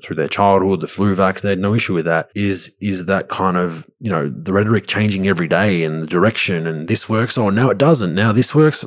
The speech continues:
I mean, at the start they said, Fauci was on record saying, "Do not wear masks, you know, they're not good for you and there'll be a mask shortage for our ho-, hospital workers and whatnot." And then that changed a month later. So I think you hit it spot on. I think that creates some hesitancy with,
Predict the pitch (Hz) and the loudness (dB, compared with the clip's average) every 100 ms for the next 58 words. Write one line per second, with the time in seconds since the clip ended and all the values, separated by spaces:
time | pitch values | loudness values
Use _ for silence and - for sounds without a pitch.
0 | - 117 131 107 110 - 139 110 127 - | -6 2 2 2 0 2 2 4 2 2
1 | 123 113 - - 123 135 123 110 113 120 | 2 0 -2 0 2 4 4 4 4 2
2 | - 110 - 104 101 104 113 - 104 101 | 2 0 0 0 2 4 4 2 2 2
3 | 117 - - - - 92 87 92 95 87 | 2 0 -4 -6 -6 -2 0 0 0 0
4 | 110 - 98 90 85 85 85 98 92 95 | -2 0 0 2 2 0 0 -2 0 2
5 | 101 104 - 98 90 - 95 90 92 - | 2 2 0 0 0 0 2 2 0 -6
6 | - 110 - 95 92 87 90 85 87 82 | -2 -2 0 0 2 0 -2 -4 -2 -2
7 | 85 80 90 92 104 - 98 87 90 90 | -2 -2 0 0 -2 -2 -2 -2 0 -2
8 | - 98 92 90 - 95 92 123 139 110 | 0 0 2 0 2 2 2 0 0 4
9 | 117 87 - 92 104 104 90 - 104 101 | 2 2 2 4 4 4 2 0 -2 0
10 | 95 - 98 92 - 95 85 101 - 95 | -2 0 2 2 -2 -6 -4 -6 -4 -8
11 | - 92 87 87 - | -6 -4 -2 -4 -8